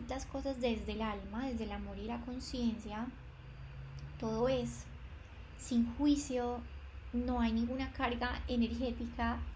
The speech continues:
porque sabemos que todo es neutro y todo es perfecto tal cual es. Pero el ego siempre tiene estas ideas de cambio, estas ideas itop-, utópicas que se basan en esas expectativas y en ese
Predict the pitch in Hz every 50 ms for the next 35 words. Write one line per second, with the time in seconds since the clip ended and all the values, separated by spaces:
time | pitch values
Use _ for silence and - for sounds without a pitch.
0 | - - - 254 240 - 247 240 240 226 226 220 220 220 - - 254 240 - 226
1 | 226 226 233 233 247 254 247 254 247 247 240 233 240 233 226 226 - - - -
2 | - - - - - - - - - - - - - 285 294 294 269 269 269 -
3 | - - 277 285 - - 269 269 - - 254 - - 240 240 233 - 233 233 233
4 | 220 226 226 - - - 240 254 247 247 247 233 233 233 240 240 240 269 277 269
5 | 269 277 277 277 269 262 262 262 262 - - - 269 262 240 233 220 214 220 -
6 | 240 233 233 233 269 254 254 247 240 233 233 233 233 226 226 226 226 220 - -
7 | 233 233 254 247 226 214 214 240 240 233 - 262 247 240 - - - 254 240 -
8 | 247 240 240 240 233 - - 240 233 233 233 - - - - - - - - -
9 | - 240 240 240 233 220 214 220 233 233 254 254 240 226 226 226 226 247 - -
10 | - - 220 - - - - - - 277 269 262 240 226 226 233 226 - - 240
11 | 233 220 214 214 - - 220 226 233 240 254